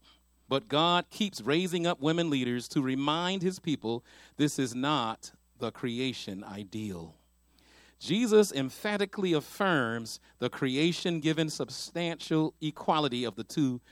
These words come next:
genders. On this basis, all egalitarian evangelicals believe that God is pleased when we recognize and affirm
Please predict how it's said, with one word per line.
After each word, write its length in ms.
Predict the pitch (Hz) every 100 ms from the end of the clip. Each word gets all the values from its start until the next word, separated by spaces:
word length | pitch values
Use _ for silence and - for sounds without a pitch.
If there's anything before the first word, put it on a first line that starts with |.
| -
genders. 560 | 135 127 110 92 92 - _ _ _ - -
On 300 | 135 156 156
this 220 | 185 160
basis, 520 | 147 127 - 92 - - - _
all 380 | 139 175 175 180
egalitarian 880 | 151 143 135 127 - 180 175 170 165
evangelicals 760 | 147 139 139 127 135 131 127 113
believe 480 | 120 127 147 165
that 280 | 131 120 107
God 500 | 131 156 170 175 180 -
is 220 | 127 -
pleased 800 | - 196 240 131 107 117 - - _ _
when 340 | - 139 135 123
we 400 | 139 139 135 - _ -
recognize 1080 | 147 - 202 165 165 160 156 160 156 - - _ _ _
and 140 | 123
affirm 760 | 120 - - 214 156 110 104 107